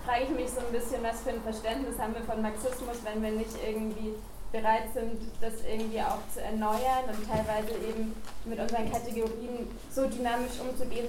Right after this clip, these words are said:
wie es Marx tatsächlich im Kapital auch macht, wo er manchmal was als konstant hinstellt und dann wieder andere Kategorien verändert. Also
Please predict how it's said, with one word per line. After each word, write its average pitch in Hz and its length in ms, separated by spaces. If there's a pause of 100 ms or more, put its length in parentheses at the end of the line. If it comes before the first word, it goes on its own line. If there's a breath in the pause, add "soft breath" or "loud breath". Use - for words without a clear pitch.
wie 214 80
es - 80
Marx 226 240
tatsächlich 220 400
im 220 160
Kapital 233 560
auch 220 160
macht, 233 320
wo 226 80
er 220 80
manchmal 220 400
was 214 160
als 208 160
konstant 233 480
hinstellt 240 480
und 220 80
dann 220 240
wieder 220 240
andere 220 240
Kategorien 220 640
verändert. 254 400
Also 208 80